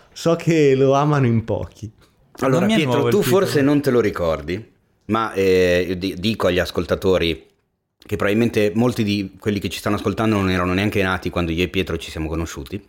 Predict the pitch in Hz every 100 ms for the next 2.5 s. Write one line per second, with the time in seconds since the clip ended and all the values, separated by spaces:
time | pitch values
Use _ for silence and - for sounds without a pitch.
0 | _ _ - - - - _ _ _ _
1 | _ _ _ 208 175 117 101 110 107 110
2 | 113 117 117 127 -